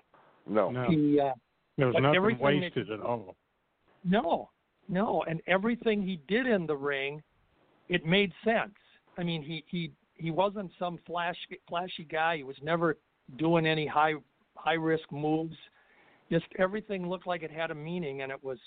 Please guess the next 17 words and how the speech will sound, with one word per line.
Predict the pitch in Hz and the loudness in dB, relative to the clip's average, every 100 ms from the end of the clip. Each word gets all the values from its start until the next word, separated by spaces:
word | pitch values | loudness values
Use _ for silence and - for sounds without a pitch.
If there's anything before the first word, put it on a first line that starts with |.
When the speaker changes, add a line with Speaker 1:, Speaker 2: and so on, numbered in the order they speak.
| - | -14
Speaker 3:
slow. | 139 143 151 175 185 | 0 4 4 4 0
And | 147 143 | -8 -4
the | |
methodical | 147 - 160 175 175 143 131 | -4 0 0 0 -2 -2 -4
is | 135 | -4
a | |
great | 120 139 143 127 | -4 -2 -2 0
word. | 151 131 95 _ _ _ _ _ _ _ _ | 0 0 -6 _ _ _ _ _ _ _ _
He | - 135 | -8 -2
just | 143 143 - _ | 0 0 -4 _
made | 139 156 175 | 0 2 2
it, | 175 _ _ | -2 _ _
made | 143 160 170 | -2 0 0
it, | 156 - 160 | -4 -2 2
uh, | 147 143 139 _ _ _ _ | 4 2 -2 _ _ _ _
mean | 156 175 156 - | 0 2 2 -4
something. | 120 110 - | -6 -6 -14